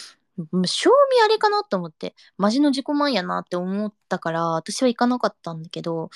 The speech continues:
結構そのパーソナルカラー診断って高くて、から、その銀座三越の中にあるらしくて、で、それがすごい安いんですよ。で、「それいいよ」って言われて、みんなもね、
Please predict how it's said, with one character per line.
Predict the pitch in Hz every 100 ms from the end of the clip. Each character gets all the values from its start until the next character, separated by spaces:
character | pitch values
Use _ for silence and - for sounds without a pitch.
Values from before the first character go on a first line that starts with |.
| - -
結 | - 640 _
構 | 208 190 190 185
そ | -
の | 170
パ | - 349
ー | 415
ソ | -
ナ | 403
ル | 381
カ | - 349
ラ | 339
ー | 339
診 | - 311
断 | 185 170
っ |
て | 160 -
高 | - - 339
く | -
て、 | - - _ _ _ _ _ _ _
か | -
ら、 | 214 220 208 165 - - -
そ | 196 175
の | 175 -
銀 | 233 302
座 | 320
三 | 320 311 - 311
越 | - 190
の | 170 165 160
中 | - 214 214
に | 165
あ | 160
る | 175
ら | 190
し | -
く | 180
て、 | - 160 - - - _
で、 | 226
そ | - 285
れ | 330
が | 320
す | 320 269
ご | 330
い | 208
安 | 196 - 277
い | 226
ん |
で | 170
す | - 175
よ。 | 160 - _ - _ -
で、 | 196
「そ | 240
れ | 247 240 240
い | 240 - _
い | 240 208
よ」 | 180 180
っ | 180 _
て | -
言 | 165 165
わ | 165
れ | 160
て、 | - 170 - _ _ 180
み | 180 190
ん | 190
な | 185
も | 160
ね、 | 160 165